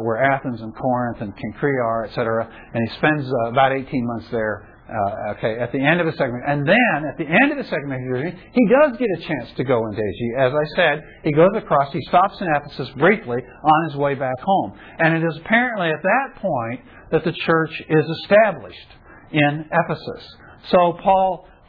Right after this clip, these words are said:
leaves from Corinth, he goes over to Ephesus, he spends a short time there in Ephesus, and it says about this guy Epaenetus that he was the first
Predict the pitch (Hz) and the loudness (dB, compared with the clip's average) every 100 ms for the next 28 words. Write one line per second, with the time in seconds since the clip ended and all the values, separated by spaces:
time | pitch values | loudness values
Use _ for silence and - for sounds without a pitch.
0 | - 143 226 247 - 214 180 156 151 151 | 0 4 4 2 -4 -6 -2 0 0 -4
1 | 143 160 226 226 208 180 156 156 - 180 | 0 6 6 4 -2 -2 -2 -4 -4 -6
2 | - 190 175 151 - 208 247 - 185 160 | -2 -2 -2 -4 2 6 6 4 -4 -4
3 | 139 139 135 139 135 143 - 135 123 - | -2 -2 -2 -2 -4 -6 -6 -6 -8 -14
4 | - - - - - - 170 170 - 233 | -20 -20 -20 -20 -14 -2 0 0 2 4
5 | 262 226 185 175 170 151 165 139 135 131 | 4 2 0 0 -2 -4 -2 0 0 -2
6 | 120 117 135 135 185 208 202 214 214 254 | -4 -2 -2 0 2 2 0 -4 -2 0
7 | 269 | 0